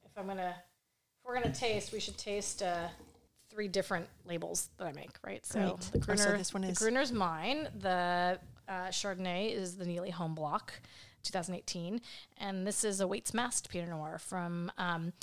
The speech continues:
Speaker 1: just outside of Anderson Valley. This is actually even closer to the coast. Um,
Speaker 3: Oh.
Speaker 1: this is the twenty seventeen Oppenlander, uh, Pinot.
Speaker 2: Yeah, I think some California Pinots have become so dark in color.
Speaker 1: Mm-hmm.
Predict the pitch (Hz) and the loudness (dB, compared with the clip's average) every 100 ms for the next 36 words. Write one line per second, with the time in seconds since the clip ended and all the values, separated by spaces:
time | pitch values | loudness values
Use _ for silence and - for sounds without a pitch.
0 | - - - 285 330 - 214 - - - | -14 -4 2 2 2 0 0 0 2 2
1 | 208 202 190 180 185 175 180 170 180 190 | 2 -2 -2 -6 -4 -2 -2 -4 -4 -4
2 | - 202 185 - - 185 - 220 - 226 | -4 -2 0 0 0 -4 -2 0 0 -2
3 | - - - - - - - - - 180 | -6 -10 -10 -2 2 2 0 -10 -6 -2
4 | 170 165 175 185 170 196 196 - - 196 | 2 2 2 0 0 0 -2 -2 -2 0
5 | 185 175 175 - 170 165 - 180 165 160 | 0 -2 -2 -2 0 -2 -2 -4 -4 -6
6 | - - - - - _ _ _ - 196 | -6 -6 -6 -8 -14 _ _ _ -10 -10
7 | - 175 156 170 _ - 247 - 180 - | -8 -10 -10 -12 _ -12 -4 2 2 2
8 | - 202 185 - _ - _ - - 185 | 4 4 4 0 _ -20 _ -18 -4 -2
9 | 190 196 190 185 196 196 175 160 - 180 | 0 0 0 0 2 4 4 4 4 6
10 | 175 - - 165 - 165 - 170 160 - | 6 4 0 0 0 -2 0 2 2 -2
11 | - - 175 185 180 175 - _ - 151 | -2 2 4 6 4 2 -2 _ -2 0
12 | 160 - - 160 - 160 147 139 127 180 | 0 -4 -4 -2 -2 -2 0 0 2 2
13 | 170 180 175 | 2 2 0